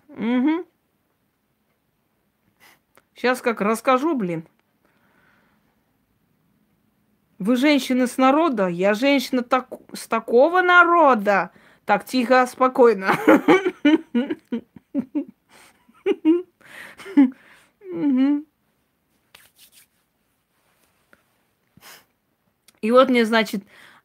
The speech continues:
отмороженные голову пишут, советуют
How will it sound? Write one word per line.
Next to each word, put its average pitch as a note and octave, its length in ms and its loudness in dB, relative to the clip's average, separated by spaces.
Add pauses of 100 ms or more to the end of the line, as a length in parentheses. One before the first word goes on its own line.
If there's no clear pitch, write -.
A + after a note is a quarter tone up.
(200)
отмороженные A3 960 0
голову A3+ 440 0
пишут, G3 440 -6
советуют A#3 680 -4